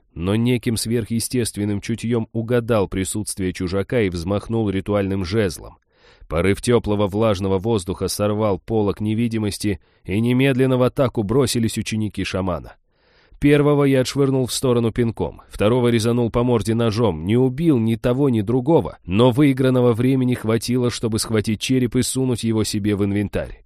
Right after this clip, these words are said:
И тут же в спину ударил едкий зелёный сгусток. Яд болотной гадюки.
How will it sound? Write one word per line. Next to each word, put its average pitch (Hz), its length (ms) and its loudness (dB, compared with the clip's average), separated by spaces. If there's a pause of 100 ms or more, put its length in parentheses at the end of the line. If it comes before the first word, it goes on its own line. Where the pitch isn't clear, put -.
И 117 160 2
тут 151 240 2
же 135 100 0
в 127 60 -2
спину 147 400 0
ударил 117 340 2
едкий 107 460 -2
зелёный 95 460 0
сгусток. 87 600 -8 (440)
Яд 113 420 0
болотной 110 600 -2
гадюки. 95 540 -6